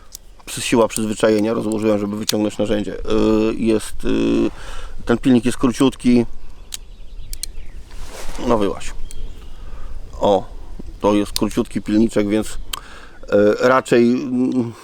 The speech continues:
jego funkcjonalność, mm, nie będzie porównywalna, ale tak jak wam wspomniałem, w tym modelu jest, y, dużo bardziej, mm, agresywny, więc weźmiemy sobie coś i spróbujemy sobie coś, y, zeszlifować jednym i drugim pilnikiem. Zobaczymy, jak to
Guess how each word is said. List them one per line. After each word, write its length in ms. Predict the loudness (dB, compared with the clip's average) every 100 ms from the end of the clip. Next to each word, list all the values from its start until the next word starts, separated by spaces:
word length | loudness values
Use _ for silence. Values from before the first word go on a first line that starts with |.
| -12
jego 300 | -6 -2 0
funkcjonalność, 720 | 0 0 0 4 6 6 4 2
mm, 400 | 0 2 2 2
nie 80 |
będzie 280 | 4 2 2
porównywalna, 760 | -2 -4 -2 0 2 4 4 2 0 -14 -10
ale 200 | 2 2
tak 160 | 4 0
jak 120 | 0
wam 120 | 0
wspomniałem, 580 | -4 -2 0 2 2 0 -2
w 160 | -18
tym 180 | -6 -2
modelu 500 | 0 0 0 0 0
jest, 420 | 0 -2 -2 -8
y, 440 | -4 0 0 0 -2 -6 -20 -20 -20 -12
dużo 600 | -4 -4 -2 -2 0 0
bardziej, 680 | 2 2 2 0 2 2 -2 -8 -6
mm, 280 | -2 -2 0
agresywny, 720 | 0 2 2 2 0 2 2
więc 160 | 2 -2
weźmiemy 400 | -2 0 2 2
sobie 260 | 0 -4 -2
coś 300 | -2 -2 -4
i 80 |
spróbujemy 540 | -10 -6 -4 0 0 0
sobie 340 | -4 -4 -4
coś, 440 | -4 -6 -6 -10 -6
y, 880 | -2 0 -2 -4 -16 -20 -4 0 0
zeszlifować 680 | 0 -4 -2 -2 -2 -2
jednym 320 | 0 2 2 2
i 80 |
drugim 280 | -2 -4 -6
pilnikiem. 400 | 0 0 2 0
Zobaczymy, 460 | 0 -2 0 0 2
jak 240 | 0 -4
to 260 | -2 -2